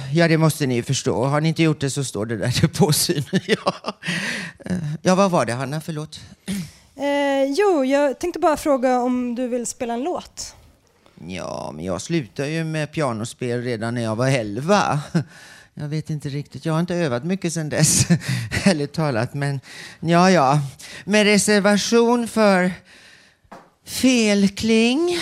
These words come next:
Speaker 1: Ja, det får väl bli en liten lutt då. Jag skrev den faktiskt när jag var tolv, tror jag. Jag
Speaker 2: Wow.
Speaker 1: kallar den också för något nu på gamla dagar. Den har legat i mitt skåp som mycket annat, det gråa skåpet, i många år.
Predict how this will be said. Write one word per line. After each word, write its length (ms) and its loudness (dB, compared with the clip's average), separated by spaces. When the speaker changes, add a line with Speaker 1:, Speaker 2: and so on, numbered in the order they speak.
Speaker 1:
Ja, 480 -4
det 120 -20
får 120 -16
väl 240 -8
bli 140 -6
en 80 -6
liten 260 -10
lutt 220 -6
då. 140 -8
Jag 120 -8
skrev 300 -8
den 120 -8
faktiskt 400 -14
när 100 -8
jag 140 -10
var 180 -14
tolv, 220 -12
tror 120 -20
jag. 100 -20
Jag 100 2
Speaker 2:
Wow. 80 0
Speaker 1:
kallar 240 2
den 140 0
också 260 -2
för 120 -6
något 180 -2
nu 120 -4
på 120 -8
gamla 320 -4
dagar. 260 -6
Den 140 -2
har 100 2
legat 340 0
i 60 -6
mitt 160 -6
skåp 300 -8
som 140 -10
mycket 260 -10
annat, 320 -6
det 80 -12
gråa 280 -6
skåpet, 420 -2
i 60 -4
många 360 -4
år. 160 2